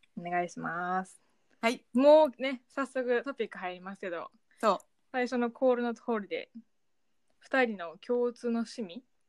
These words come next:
Speaker 1: で、
Speaker 2: うん。
Speaker 1: 東京に来てから本格化した
Speaker 2: うん。
Speaker 1: 山登り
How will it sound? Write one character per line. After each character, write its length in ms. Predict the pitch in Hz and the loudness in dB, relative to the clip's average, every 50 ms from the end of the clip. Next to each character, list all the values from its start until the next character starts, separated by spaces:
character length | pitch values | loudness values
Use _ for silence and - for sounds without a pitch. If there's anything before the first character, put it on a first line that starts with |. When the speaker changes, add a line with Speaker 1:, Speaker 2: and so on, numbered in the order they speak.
| _ - | _ -2
Speaker 1:
で、 160 | 214 214 208 | -2 0 0
Speaker 2:
う 40 | 196 | -2
ん。 20 | 180 - _ _ _ _ _ _ _ _ _ _ _ _ - | -6 -12 _ _ _ _ _ _ _ _ _ _ _ _ -10
Speaker 1:
東 260 | - 320 320 330 330 311 | -6 -2 -2 -2 -2 -2
京 240 | - 330 330 320 320 | -2 -4 -2 -2 -4
に 160 | 320 320 311 | -6 -10 -16
来 80 | - _ | -18 _
て 180 | - 339 330 | -6 -6 0
か 140 | - 339 359 | 2 2 2
ら 280 | 440 494 415 262 - 196 | 6 6 6 4 4 2
本 360 | - - - 226 220 220 208 | -4 -4 -2 -2 -2 -2 -2
格 260 | - 214 208 - - | -4 -6 -6 -8 -12
化 140 | - 202 190 | -12 -12 -12
し 100 | - - | -10 -10
た 180 | - - 233 240 _ _ _ _ _ _ | -10 -10 -10 -12 _ _ _ _ _ _
Speaker 2:
う 60 | 208 | -6
ん。 180 | 202 190 180 - _ _ _ _ _ _ _ _ _ _ _ _ | -6 -6 -6 -10 _ _ _ _ _ _ _ _ _ _ _ _
Speaker 1:
山 300 | 196 208 220 247 277 311 | 0 2 4 4 4 4
登 280 | 330 330 302 247 208 165 | 2 2 2 2 -2 -2
り 100 | - | -4